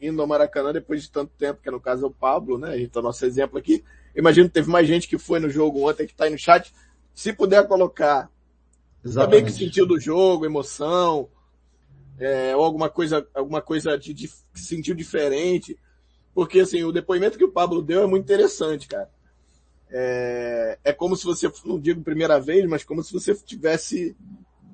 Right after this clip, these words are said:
Speaker 1: desbravando de novo, né? Algo que você fez, tipo, andou de bicicleta e não anda mó tempão, e aí você vai andar de novo, sabe? Tipo, andou de bicicleta e depois vai andar cinco anos depois, cara. Tu dá uma, aquela, dá uma meio, opa, até,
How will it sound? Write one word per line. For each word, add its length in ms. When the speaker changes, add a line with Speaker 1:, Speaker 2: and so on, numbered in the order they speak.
Speaker 1:
desbravando 680
de 160
novo, 380
né? 80
Algo 280
que 120
você 600
fez, 280
tipo, 260
andou 160
de 100
bicicleta 500
e 40
não 120
anda 140
mó 120
tempão, 560
e 40
aí 80
você 120
vai 180
andar 180
de 100
novo, 200
sabe? 160
Tipo, 260
andou 260
de 60
bicicleta 600
e 20
depois 220
vai 100
andar 160
cinco 320
anos 160
depois, 440
cara. 140
Tu 120
dá 100
uma, 140
aquela, 260
dá 140
uma 80
meio, 220
opa, 240
até, 360